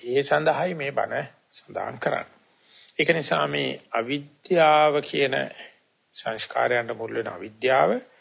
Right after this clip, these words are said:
සංස්කාර වලට අවිද්‍යාව නැතුවම බෑ. හිතක අවිද්‍යාව තියෙන බවට ලකුණ තමයි සංස්කාර තියෙන එක, සකස් කිරීම, ප්‍රාර්ථනා ප්‍රණිති තියෙන එක. ඒ නිසා අපි නිතරම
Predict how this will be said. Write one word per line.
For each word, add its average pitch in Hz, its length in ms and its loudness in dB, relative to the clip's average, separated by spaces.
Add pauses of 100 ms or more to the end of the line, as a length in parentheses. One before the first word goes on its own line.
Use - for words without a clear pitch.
(380)
සංස්කාර 127 540 2
වලට 127 220 0
අවිද්‍යාව 117 480 0
නැතුවම 120 560 -2
බෑ. 160 240 6 (960)
හිතක 135 280 0
අවිද්‍යාව 131 560 4
තියෙන 147 220 -6
බවට 143 320 2
ලකුණ 123 320 -4
තමයි 139 220 -6
සංස්කාර 117 580 -4
තියෙන 135 240 -2
එක, 147 140 0 (460)
සකස් - 340 -2
කිරීම, 135 360 -4 (720)
ප්‍රාර්ථනා 113 460 -2
ප්‍රණිති 117 300 -8
තියෙන 135 240 -2
එක. 151 160 -2
ඒ - 560 -4
නිසා 151 260 -2
අපි 160 120 -2
නිතරම 151 840 2